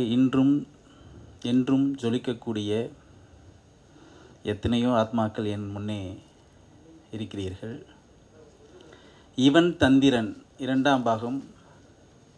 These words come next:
நான் பார்த்த எத்தனையோ நல்ல ஆத்மாக்கள் வரிசையில் ஆர் கண்ணன்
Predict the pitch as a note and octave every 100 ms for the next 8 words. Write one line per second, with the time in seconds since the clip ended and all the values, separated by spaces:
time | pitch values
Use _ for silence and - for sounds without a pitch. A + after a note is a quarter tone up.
0 | _ - - _ _ - _ _ _ _
1 | _ _ _ _ _ _ _ _ _ -
2 | - _ _ - A#2 A#2 A2 B2 C3+ C3+
3 | A#2+ G2 - - A2+ - B2+ B2+ C3+ C3+
4 | A#2 - - - - B2+ B2+ C3+ A#2+ A#2+
5 | B2 A#2+ B2 A2 A2 G#2 A#2 A#2 G#2 A2+
6 | A2+ G#2 G#2 A2 A#2+